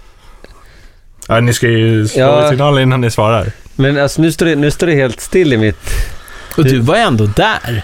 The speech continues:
Speaker 2: Och jag var, jag var ändå, jag, jag menar alltså först, jag var, jag tänkte så här att det var, att det var Andreas Turesson i Malmö som gjorde, för han gjorde, och sen har vi ju Zachrisson som gjorde två mål. Så att jag var lite tagen på sängen att det var,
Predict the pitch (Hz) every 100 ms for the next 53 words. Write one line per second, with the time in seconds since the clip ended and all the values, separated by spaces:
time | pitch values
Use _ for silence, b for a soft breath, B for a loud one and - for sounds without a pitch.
0 | - - 143 170 185 143 147 156 185 170
1 | 143 127 139 131 135 143 151 139 139 -
2 | 196 - 117 135 185 120 160 214 151 117
3 | 123 104 113 107 107 - 101 - 101 101
4 | 98 92 101 92 - 147 95 90 - 165
5 | 143 107 120 104 107 185 - 143 135 123
6 | 101 101 98 131 165 117 107 113 110 123
7 | 135 160 151 175 - 110 110 160 170 147
8 | 113 - 110 98 120 170 90 85 B B
9 | B - - 127 127 143 143 123 113 -
10 | 170 127 104 95 110 98 95 92